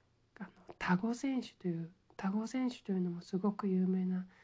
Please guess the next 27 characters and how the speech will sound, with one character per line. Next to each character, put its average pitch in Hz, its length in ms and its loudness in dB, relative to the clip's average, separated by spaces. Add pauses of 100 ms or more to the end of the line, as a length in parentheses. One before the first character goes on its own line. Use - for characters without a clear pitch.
(340)
強 208 300 2
い 180 60 -2
選 185 240 -2
手 175 160 -8
だ 170 100 -6
っ 160 140 -10
た 175 100 -8
ん 160 80 -6
で 160 120 -12
す - 140 -16
け - 160 -6
ど、 170 200 -2 (1500)
彼 226 340 2
に 175 160 0 (340)
誘 190 60 2
わ 180 180 4
れ 180 160 -2 (120)
て、 208 340 -2 (1080)
カ 208 160 0
ジ 208 160 2
ノ 220 200 2
賭 226 200 -4
博 196 360 -2
に 226 140 0
は 196 180 -2
ま 175 200 0
っ - 40 -12